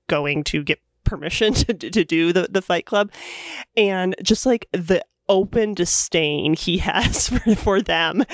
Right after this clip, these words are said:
um, and maybe for all students, I found funny, and also just th-, the way they reacted to it. I, I mentioned earlier that I just really enjoy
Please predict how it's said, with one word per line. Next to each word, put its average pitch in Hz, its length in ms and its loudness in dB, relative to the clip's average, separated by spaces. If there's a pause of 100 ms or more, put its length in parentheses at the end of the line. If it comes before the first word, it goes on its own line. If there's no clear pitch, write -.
(320)
um, 170 300 2
and 190 360 0
maybe 202 320 -2
for 214 160 0
all 160 220 2
students, 262 580 -2 (360)
I 175 100 2
found 160 600 0 (100)
funny, 208 560 0
and 180 100 0
also 170 220 -2
just 160 280 -10 (140)
th-, - 160 -4
the 165 140 0
way 165 240 2
they 165 160 2
reacted 151 500 -2
to 185 160 2
it. 180 100 4
I, 156 240 0
I 170 140 0
mentioned 160 420 0
earlier 156 240 4
that 156 140 0
I 156 120 2
just - 220 -4 (120)
really 156 420 2
enjoy 160 880 2